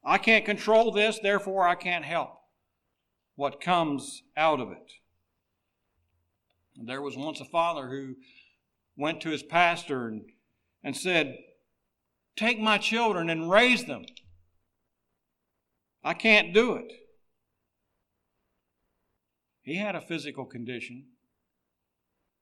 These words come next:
but he was a victim. And today his children are living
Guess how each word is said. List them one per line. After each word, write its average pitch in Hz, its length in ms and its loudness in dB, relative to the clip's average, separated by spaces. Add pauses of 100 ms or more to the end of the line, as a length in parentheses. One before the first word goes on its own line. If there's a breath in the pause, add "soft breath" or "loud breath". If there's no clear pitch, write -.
(280)
but 147 120 -6
he 190 100 0
was 196 160 -2
a 175 80 -4
victim. 180 460 -6 (1900)
And 131 100 -12
today 160 380 -4
his 147 240 -10
children 147 420 -8
are 127 360 -12 (120)
living 139 540 -8